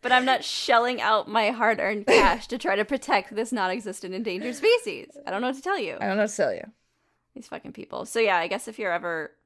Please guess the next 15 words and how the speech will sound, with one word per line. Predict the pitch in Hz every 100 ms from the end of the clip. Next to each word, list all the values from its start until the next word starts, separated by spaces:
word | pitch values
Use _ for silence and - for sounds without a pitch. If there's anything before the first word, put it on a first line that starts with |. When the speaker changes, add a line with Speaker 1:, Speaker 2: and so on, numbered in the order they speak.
| _ -
Speaker 1:
at | 160
a |
place | - 151 -
and | 165
they're | 156
like, | 156 151
"Protect | - 302 392 392
a | 370
white | 349 381 -
tiger, | 349 359 349
endangered | 311 311 330 320
species, | - 339 330 294 247 226 - -
raise | 240 339 311
money | 311 339 294
for | 285 254 233